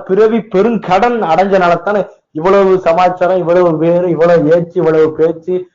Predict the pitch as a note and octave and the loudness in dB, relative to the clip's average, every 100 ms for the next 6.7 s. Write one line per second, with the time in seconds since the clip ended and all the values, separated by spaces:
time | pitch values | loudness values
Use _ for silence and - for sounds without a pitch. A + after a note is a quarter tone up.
0 | _ - D#3 E3+ D3+ E3 F#3 - F3+ F3+ | _ -8 -2 0 0 -2 -4 -4 -4 -2
1 | D#3+ D#3 - D3+ E3+ - E3 F3+ F3+ _ | 0 0 0 -2 -2 -4 -4 -4 -6 _
2 | _ E3+ D#3+ E3 E3+ D#3+ D3+ D#3 E3 D#3 | _ -4 0 0 0 0 0 0 0 0
3 | D3+ D3+ D#3 F3 D3+ - E3+ D#3+ D#3+ F#3+ | 0 -4 -2 -2 -2 -4 -2 0 0 0
4 | G#3 G3+ - _ - D3 - E3 F#3+ G3 | 0 -4 -12 _ -8 -6 -2 0 0 0
5 | G3 - E3 D#3 D3 C#3 B2+ - _ _ | -2 -2 0 0 2 0 -2 -8 _ _
6 | _ _ C#3+ B2+ D#3 F#3+ | _ _ -12 -6 -2 -2